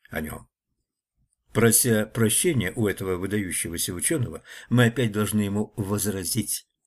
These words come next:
Оставляя в стороне его осторожное «если»,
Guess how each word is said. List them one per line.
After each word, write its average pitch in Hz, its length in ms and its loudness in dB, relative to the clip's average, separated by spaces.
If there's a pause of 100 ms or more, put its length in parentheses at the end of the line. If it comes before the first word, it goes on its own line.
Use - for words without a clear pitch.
(260)
Оставляя 156 580 2
в 120 60 0
стороне 147 400 0
его 139 260 2
осторожное 117 800 2
«если», 107 760 -4